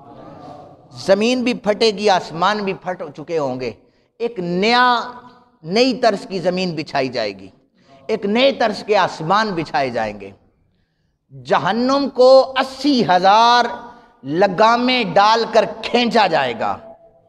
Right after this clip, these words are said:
और ये अस्सी हज़ार लगामें खींचने वाले फरिश्ते इधर भी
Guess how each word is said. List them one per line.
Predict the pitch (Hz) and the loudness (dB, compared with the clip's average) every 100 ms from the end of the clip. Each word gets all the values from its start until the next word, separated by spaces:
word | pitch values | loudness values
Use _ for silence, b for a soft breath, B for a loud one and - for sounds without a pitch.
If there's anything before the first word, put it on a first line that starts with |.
| _ _ _ _ _ _ 175 | _ _ _ _ _ _ -4
और | 220 247 | -2 0
ये | 247 | -2
अस्सी | 247 233 - 262 233 | -2 -6 -6 0 2
हज़ार | 190 202 226 | 4 2 2
लगामें | 208 175 196 214 220 | 0 0 0 -2 -6
खींचने | 202 190 202 220 | -6 -6 -4 -2
वाले | 202 196 220 | 2 2 0
फरिश्ते | 208 180 185 185 208 | 0 -2 -2 0 0
इधर | 208 262 233 254 | 0 -2 0 2
भी | 226 | 0